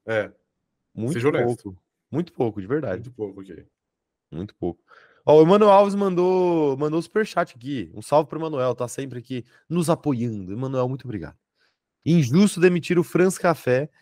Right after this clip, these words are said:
Speaker 2: e deixar essa dupla de patetas no grid. Que dupla de patetas?
Speaker 1: Espero que você não esteja falando mal de Yuki Tsunoda.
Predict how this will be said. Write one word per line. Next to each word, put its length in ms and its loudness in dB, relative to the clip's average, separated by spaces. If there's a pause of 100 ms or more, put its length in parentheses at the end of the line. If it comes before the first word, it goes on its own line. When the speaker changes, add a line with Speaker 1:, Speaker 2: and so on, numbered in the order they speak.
(200)
Speaker 2:
e 100 -2
deixar 400 4
essa 240 2
dupla 380 -4
de 100 -8
patetas 800 0
no 120 -6
grid. 340 -8 (540)
Que 80 -8
dupla 400 -4
de 100 -16
patetas? 560 -6 (1120)
Speaker 1:
Espero 460 -6
que 100 -8
você 280 -4
não 100 -2
esteja 300 -4
falando 340 -2
mal 240 -4
de 140 -6
Yuki 220 -10
Tsunoda. 480 -6